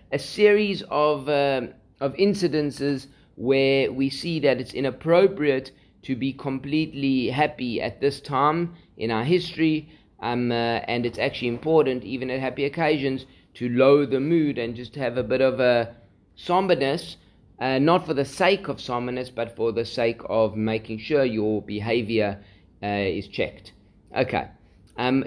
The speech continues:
Tanu Rabbanan. Now we're going back into what the, the Gemara, the Perek was talking about, and that is, uh, how to prepare for davening and how to stand in front of Hashem when you daven.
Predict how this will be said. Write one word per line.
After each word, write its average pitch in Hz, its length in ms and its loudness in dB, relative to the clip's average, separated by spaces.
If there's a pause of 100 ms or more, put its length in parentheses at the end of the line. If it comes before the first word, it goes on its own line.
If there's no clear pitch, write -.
Tanu 190 280 2
Rabbanan. 156 480 4
Now 143 200 2
we're 165 120 2
going 151 260 0
back 147 260 -2
into 135 340 -6
what 127 320 -2
the, 117 380 0 (400)
the 113 720 2 (140)
Gemara, 123 420 2
the 110 140 -2
Perek 143 500 2
was 120 140 -2
talking 151 400 -4
about, 170 340 0 (400)
and 120 240 -2
that 139 220 2
is, 131 560 0
uh, 117 400 2 (200)
how 131 200 2
to 143 120 0
prepare 139 480 -2
for 117 160 -2
davening 127 480 2
and 117 100 -4
how 120 140 -2
to 120 120 -4
stand 139 680 -2
in 120 200 -8
front 123 340 -6
of 107 60 -6
Hashem 139 320 -2
when 123 140 0
you 117 60 2
daven. 87 320 -2